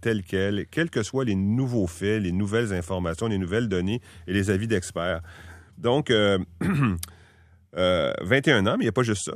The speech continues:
Il n'y a pas le droit de consommer sur la voie publique. Il n'y a pas le droit de, d'avoir en sa possession du cannabis lorsque tu es au cégep ou à l'université, à, à quelque âge que ce soit. Alors, ça, c'est, euh, important aussi. Donc, y compris sur les terrains de jeu, les terrains de sport.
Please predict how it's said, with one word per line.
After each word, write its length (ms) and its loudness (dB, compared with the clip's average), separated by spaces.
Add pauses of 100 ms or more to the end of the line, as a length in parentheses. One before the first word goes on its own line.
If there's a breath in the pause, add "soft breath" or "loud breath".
Il 40 -12
n'y 60 0
a 40 2
pas 140 0
le 80 4
droit 180 2
de 60 -6
consommer 360 -2
sur 120 -6
la 100 2
voie 180 -2
publique. 420 -8
Il 20 -6
n'y 60 -2
a 20 -6
pas 140 0
le 100 2
droit 220 2
de, 240 0
d'avoir 320 0
en 40 0
sa 140 -2
possession 680 -2
du 200 -6
cannabis 720 0
lorsque 320 -4
tu 260 -2
es 40 2
au 120 0
cégep 400 -2 (320)
ou 140 0
à 40 2
l'université, 460 -2 (300)
à, 120 -2 (220)
à 140 -4
quelque 400 -4
âge 180 0
que 80 -8
ce 160 -10
soit. 300 -10 (260)
Alors, 320 -16
ça, 140 -16
c'est, 240 -14 (720 soft breath)
euh, 100 -8 (100)
important 520 -6
aussi. 340 -8
Donc, 220 0
y 120 0
compris 320 2
sur 120 0
les 100 2
terrains 300 0
de 40 -4
jeu, 120 -4
les 120 -2
terrains 280 -4
de 100 -4
sport. 480 -8